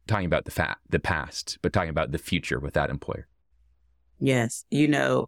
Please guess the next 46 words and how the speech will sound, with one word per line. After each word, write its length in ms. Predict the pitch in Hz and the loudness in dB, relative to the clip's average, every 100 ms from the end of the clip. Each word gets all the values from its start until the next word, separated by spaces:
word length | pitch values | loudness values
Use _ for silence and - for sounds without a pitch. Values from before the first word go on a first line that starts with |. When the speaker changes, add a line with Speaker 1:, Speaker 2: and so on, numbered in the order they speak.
| - 131 | -4 -2
Speaker 2:
I 200 | 143 175 | 0 2
am, 500 | 165 151 143 139 - _ _ _ _ _ | 2 2 2 0 -4 _ _ _ _ _
I 80 | 151 | 0
like 240 | 175 165 - | 2 0 0
with, 160 | 139 - | -4 2
with, 240 | 143 - _ | 0 0 _
with 160 | - - | -4 0
everyone 420 | 156 170 156 147 | 0 2 2 2
that 120 | 135 | 2
I 100 | 131 | 0
talk 280 | - 131 120 | 0 0 0
to, 280 | - 127 123 | 0 2 2
you 120 | 120 139 | 2 2
know, 140 | 127 | 4
one 240 | 127 131 | 4 2
of, 140 | 135 - | 2 2
one 200 | 135 139 | 0 0
of 60 | |
the 80 | 127 | 0
differentiators 1080 | 127 139 - 131 123 120 123 113 117 113 - - | 2 2 4 4 4 4 4 6 6 2 0 -2
here 240 | - 131 | 2 2
at 80 | 117 | 4
M 140 | 117 | 4
D 120 | 113 113 | 4 4
C 300 | - 120 110 | 4 4 2
is 160 | - _ - | -2 _ 0
we 300 | 131 143 147 | 4 4 4
like 260 | 123 135 | 2 -2
to 140 | - - | -4 -4
keep 300 | - 139 131 | 0 2 2
it 80 | - | 2
real. 300 | 123 85 - _ _ _ _ _ _ | 2 2 -2 _ _ _ _ _ _
And 460 | 127 127 123 123 120 | 0 4 4 4 2
I 120 | 127 | 0
remember 340 | 135 135 131 131 | 2 2 2 2
the 100 | 123 | 2
first 320 | 127 127 - | 0 0 0
time 200 | 123 120 | 0 2
I 60 | |
used 340 | 117 117 120 - | 2 4 2 4
this, 180 | 117 - | 2 2
I 100 | 117 | 0
tell 220 | - 127 | 0 2
people, 240 | 139 120 - - | 2 0 -2 -2
"You 200 | 123 156 | 2 4
had," 180 | 156 | 2